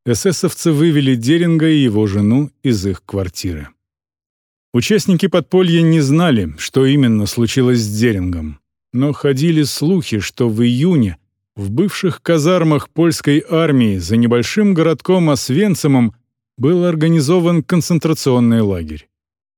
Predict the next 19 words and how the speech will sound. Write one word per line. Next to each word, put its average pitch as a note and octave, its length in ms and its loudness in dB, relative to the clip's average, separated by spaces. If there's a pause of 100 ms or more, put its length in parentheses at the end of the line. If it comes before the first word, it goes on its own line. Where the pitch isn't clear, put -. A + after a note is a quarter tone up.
(160)
Немцы F3+ 420 0
называли D3 600 2
это C#3 420 0
место B2 580 0 (180)
Аушвиц. F2+ 760 -6 (680)
После F3 320 0
прихода E3 500 0
Гитлера D3 480 0
к - 80 -10
власти B2 600 -2 (380)
такие F#3+ 340 0
лагеря F3 400 2
стали E3 340 0
распространенным E3 960 0
явлением D3+ 640 0
в - 80 -14
политической B2+ 720 -4
жизни G2+ 340 -2
Германии. F2+ 640 -6